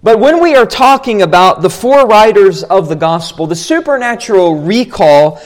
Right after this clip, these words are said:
that they received came directly from the Holy Spirit, who had them write what was inspired by God himself.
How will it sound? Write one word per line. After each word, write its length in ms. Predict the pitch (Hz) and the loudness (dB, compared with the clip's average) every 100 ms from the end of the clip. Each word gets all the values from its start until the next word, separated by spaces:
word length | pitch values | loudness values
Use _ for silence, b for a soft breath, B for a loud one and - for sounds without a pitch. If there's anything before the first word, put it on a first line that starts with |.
| B B | B B
that 200 | 180 180 | -2 0
they 220 | 208 294 | 2 2
received 680 | 247 202 - 151 143 139 - | 2 -2 -4 -8 -6 -6 -8
came 280 | 220 240 196 | -6 -4 0
directly 560 | 190 180 269 277 269 | 0 2 0 -2 -6
from 320 | 240 233 208 196 | -6 -6 -4 -4
the 60 | |
Holy 340 | 196 208 190 175 | -2 -2 0 -4
Spirit, 580 | - - 185 143 123 | -6 -8 -6 -4 -6
who 320 | - 208 196 190 B B B | -6 -4 -4 -6 B B B
had 300 | 214 262 294 | -4 0 0
them 300 | 202 240 226 | -2 -6 -6
write 460 | 190 202 185 175 165 | -4 -2 0 -2 -4
what 280 | 170 220 190 | -2 0 2
was 300 | 202 196 190 | 2 2 0
inspired 1120 | 208 196 - - - 240 254 220 151 143 135 | -4 -2 -4 -6 -4 -2 2 2 2 0 0
by 160 | 160 156 | 0 0
God 320 | 143 170 165 | -2 -4 -4
himself. 760 | 156 - - 165 117 - B | -6 -8 -4 -2 -4 -8 B